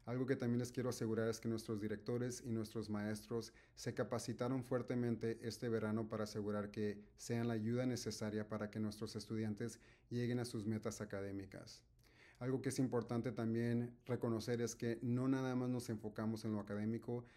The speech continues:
pero también nosotros damos el apoyo emocional y social para cada uno de nuestros estudiantes. Una estructura importante que estamos siguiendo como distrito es el de conectar, colaborar y comunicar.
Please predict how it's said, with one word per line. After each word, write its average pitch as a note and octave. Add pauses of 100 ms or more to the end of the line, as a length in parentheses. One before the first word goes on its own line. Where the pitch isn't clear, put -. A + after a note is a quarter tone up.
(140)
pero A#2+
también A#2
nosotros A#2
damos A#2
el A2+
apoyo A2
emocional G#2+
y A2+
social G#2+
para G#2
cada G#2
uno G#2+
de G#2
nuestros G2+
estudiantes. G2 (760)
Una C3+
estructura C3+
importante A#2+
que A#2+
estamos A#2
siguiendo A2
como G#2+
distrito G#2+
es G#2
el G#2
de G#2
conectar, A2+ (220)
colaborar G#2+ (240)
y A2+
comunicar. G2+